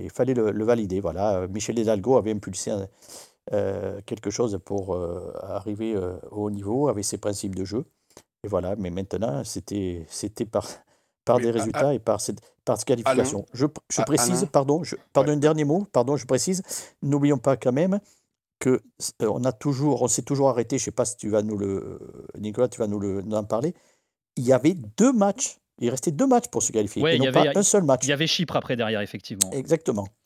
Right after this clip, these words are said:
Speaker 3: Ouais, vas-y,
Speaker 2: Mais
Speaker 3: Polo,
Speaker 2: ju-,
Speaker 3: tu voulais
Speaker 2: mais ju-,
Speaker 3: intervenir.
Speaker 2: justement, le, le, le,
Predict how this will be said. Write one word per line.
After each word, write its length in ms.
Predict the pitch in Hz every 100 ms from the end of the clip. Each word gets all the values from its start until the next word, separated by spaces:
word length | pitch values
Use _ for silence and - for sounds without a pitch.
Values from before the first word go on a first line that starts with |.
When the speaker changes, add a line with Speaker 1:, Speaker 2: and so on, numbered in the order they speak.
| - _ _ _ _
Speaker 3:
Ouais, 100 | 147
vas-y, 160 | 160 165
Speaker 2:
Mais 60 | 269
Speaker 3:
Polo, 160 | 170
Speaker 2:
ju-, 40 | 165
Speaker 3:
tu 80 | 143
voulais 100 | 143
Speaker 2:
mais 40 |
ju-, 60 | 139
Speaker 3:
intervenir. 180 | 139
Speaker 2:
justement, 540 | 165 - 185 180 196 147
le, 220 | 107 104
le, 420 | 104 104 101 98
le, 320 | 98 98 98